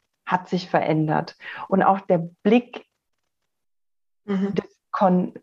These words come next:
Speaker 1: Konzeptes sozusagen, was hat denn eigentlich mein Arbeitgeber auch mit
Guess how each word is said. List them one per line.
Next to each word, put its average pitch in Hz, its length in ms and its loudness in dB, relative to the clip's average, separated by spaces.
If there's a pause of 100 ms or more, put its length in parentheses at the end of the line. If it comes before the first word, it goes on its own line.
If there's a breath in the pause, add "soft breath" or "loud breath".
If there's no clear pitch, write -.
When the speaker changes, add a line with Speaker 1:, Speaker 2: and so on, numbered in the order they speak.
(240)
Speaker 1:
Konzeptes 180 880 0
sozusagen, 175 1000 2 (220 loud breath)
was 185 160 2
hat 208 160 0
denn 202 140 4
eigentlich 202 380 2
mein 175 200 4
Arbeitgeber 190 760 2
auch 202 240 0
mit 190 280 -4